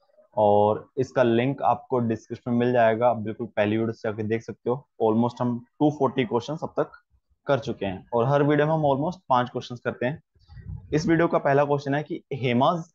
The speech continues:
age is five years more than twice Hari's age। Suresh age is thirteen years less than ten times Hari's age। If Suresh is three times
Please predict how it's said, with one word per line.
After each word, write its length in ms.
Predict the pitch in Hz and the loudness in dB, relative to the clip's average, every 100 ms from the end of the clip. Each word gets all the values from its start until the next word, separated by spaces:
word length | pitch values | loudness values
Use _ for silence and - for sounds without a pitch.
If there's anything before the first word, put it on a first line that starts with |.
| 113 | 0
age 260 | 110 139 - _ _ _ _ _ _ _ _ | 0 0 -4 _ _ _ _ _ _ _ _
is 200 | 139 143 - | -4 -2 0
five 240 | 131 147 | 2 2
years 180 | 160 156 135 | 0 -2 0
more 180 | 131 135 | 0 0
than 200 | 139 165 - | -4 -6 -2
twice 420 | 117 123 160 - - 143 | 0 0 -2 -14 -10 -4
Hari's 360 | 131 156 156 _ _ - 104 | -2 -2 -4 _ _ -4 -2
age। 180 | 92 - 78 _ _ _ _ _ _ _ _ | -2 -8 -20 _ _ _ _ _ _ _ _
Suresh 500 | - 135 131 170 - _ - | -6 -2 0 -2 -8 _ -6
age 280 | 123 139 - 131 | -2 -2 -4 -6
is 180 | 160 - _ _ _ - | -6 -12 _ _ _ -4
thirteen 400 | 117 107 151 139 | -2 -2 -2 -2
years 200 | 143 - | -2 -2
less 240 | 117 117 113 | 0 0 -2
than 180 | 139 160 - | -6 -8 -6
ten 240 | 123 127 123 | -6 -2 -4
times 280 | 143 131 | -4 -6
Hari's 320 | 120 120 147 - _ _ | -4 -2 -4 -10 _ _
age। 360 | 104 98 - - _ _ _ _ _ | -2 -2 -4 -16 _ _ _ _ _
If 120 | 175 175 | -8 -4
Suresh 360 | 160 151 175 - | 0 0 0 -2
is 140 | 160 160 - | -4 -4 -2
three 140 | 165 165 | -2 0
times 260 | 147 151 | -2 -2